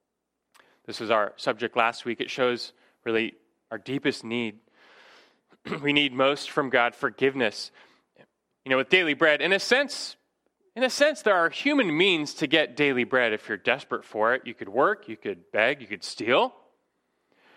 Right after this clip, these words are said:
But there are no human means to get forgiveness. There, there's nothing you can do. We are utterly helpless here. We're fully at God's mercy. Thankfully, help has already been sent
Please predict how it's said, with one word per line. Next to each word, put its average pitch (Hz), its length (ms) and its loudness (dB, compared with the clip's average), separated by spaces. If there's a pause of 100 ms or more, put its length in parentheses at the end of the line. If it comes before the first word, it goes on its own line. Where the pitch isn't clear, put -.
(120)
But 143 80 -6
there 220 100 6
are 269 120 4
no 202 280 2
human 202 500 0
means 151 380 0
to 143 120 -2
get 127 200 2
forgiveness. 113 640 -4 (800)
There, 120 180 -6
there's 120 140 -8
nothing 160 320 2
you 131 100 2
can 123 140 -14
do. 147 160 0
We 131 80 2
are 107 140 0 (100)
utterly 190 460 2
helpless 113 540 -4
here. 123 360 0 (800)
We're 131 80 -2
fully 254 300 2
at 180 100 -6
God's 143 260 2
mercy. 117 480 -2 (400)
Thankfully, 143 800 0
help 160 360 0
has 135 140 -4
already 143 220 2
been 123 160 -4
sent - 760 -2